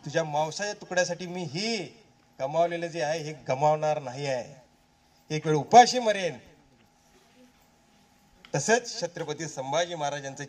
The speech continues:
चरित्र शेवटपर्यंत त्या सिंहासारखंच राहिलं. "जे लिहितो, जे बोलिले, ते, ते चालिले." जसं बोलतात तसं ते चालतात.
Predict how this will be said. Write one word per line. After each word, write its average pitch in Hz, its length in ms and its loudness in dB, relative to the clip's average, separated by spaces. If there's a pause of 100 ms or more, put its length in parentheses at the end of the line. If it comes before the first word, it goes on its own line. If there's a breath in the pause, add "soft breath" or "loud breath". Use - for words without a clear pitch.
चरित्र 277 640 6 (760)
शेवटपर्यंत 190 1000 -2 (560)
त्या 185 240 8
सिंहासारखंच 170 1120 4
राहिलं. 131 320 -4 (840 soft breath)
"जे 180 260 -2
लिहितो, 165 440 2
जे 190 200 -6
बोलिले, 185 540 -6 (720)
ते, 196 160 -10 (1400)
ते 240 140 2
चालिले." 170 520 2 (120)
जसं 165 300 -2
बोलतात 175 400 8 (100)
तसं 202 160 -10
ते 240 480 -2 (280)
चालतात. 156 400 2